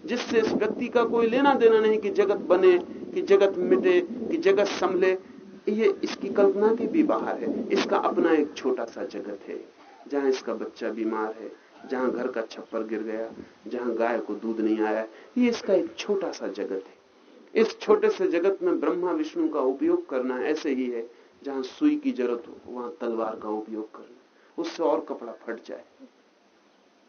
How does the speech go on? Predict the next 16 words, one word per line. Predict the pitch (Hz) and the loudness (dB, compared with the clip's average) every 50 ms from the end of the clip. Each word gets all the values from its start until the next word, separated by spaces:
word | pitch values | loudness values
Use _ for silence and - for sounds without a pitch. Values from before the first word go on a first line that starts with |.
| _ _ - - _ _ _ _ - | _ _ -20 -20 _ _ _ _ -4
तो | - 202 - | -4 -2 -2
इसके | 220 220 - - 226 196 | -2 -4 -2 -4 -2 -2
लिए | 196 202 202 190 190 - | 2 4 2 2 2 4
और | 180 202 214 220 208 | 4 6 6 6 4
एक | - - 190 185 185 185 - - | 6 6 6 6 6 4 -2 -2
कोटि | - 175 170 165 156 151 | 2 2 2 2 2 -2
हिंदू | 131 143 156 147 147 139 | 0 0 0 0 0 0
चिंतन | 139 156 143 143 139 143 135 | 0 0 0 0 0 0 0
ने | 135 135 | 2 2
निर्मित | 135 139 139 151 160 165 165 170 | 2 2 0 0 0 -2 -2 -2
की, | - 190 196 - | -2 -2 -2 0
जो | - 170 - - | 2 0 0 2
इंद्रादि | 160 160 165 156 151 156 156 156 151 151 139 | 2 2 2 4 4 4 2 4 4 2 2
देवताओं | 123 127 123 120 117 120 117 120 117 113 104 | 4 4 2 2 2 0 -2 -2 -2 -2 -4
की | - 98 | -6 -8
है। | 80 - - | -10 -10 -10